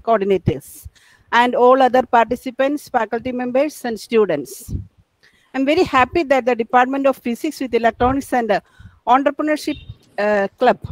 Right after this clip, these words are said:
uh, have come up with the webinar on, on entrepreneurial mindset.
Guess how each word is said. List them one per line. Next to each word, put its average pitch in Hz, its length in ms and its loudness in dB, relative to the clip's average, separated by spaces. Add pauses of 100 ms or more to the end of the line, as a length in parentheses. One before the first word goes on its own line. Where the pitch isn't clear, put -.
(1040)
uh, 190 260 0
have 269 220 -4
come 294 240 2
up 370 180 2
with 247 180 -8
the 190 300 2 (100)
webinar 262 500 0
on, 240 220 -2 (120)
on 233 240 -2 (160)
entrepreneurial 269 760 -2
mindset. 208 840 -6